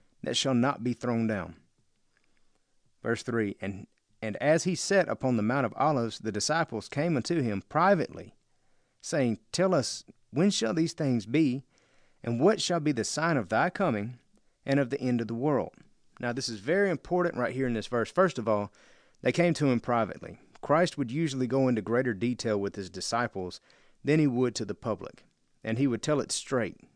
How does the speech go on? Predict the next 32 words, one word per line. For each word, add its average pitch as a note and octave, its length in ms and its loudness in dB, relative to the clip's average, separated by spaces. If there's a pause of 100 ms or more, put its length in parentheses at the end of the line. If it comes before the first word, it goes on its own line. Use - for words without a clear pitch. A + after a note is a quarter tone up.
not B2 200 0
necessarily C3 560 0
in A2 100 0
parables. F#2 520 -2
This G#2+ 200 -10 (560)
is C3 300 2
when D3 260 2
he D3 140 0
was B2 320 -4 (100)
in A#2+ 140 0
private D3+ 440 0
with C3 160 0
his A2+ 120 -2
disciples A2+ 560 -2
is G2 160 -6
whenever A#2 400 0
he A#2 160 -4
would G2+ 160 -2
decipher G2+ 720 0
the G2 80 -8
parables G2 460 -6
for C3+ 240 2
them E2+ 200 -8
or F2 60 -10
explain A2+ 420 -6
them. - 160 -12 (1600)
Also, A#2+ 540 0 (640)
what D#3+ 240 2
was F3 140 0
the D3 100 -2
subject C3+ 460 0
here? D#2 240 -10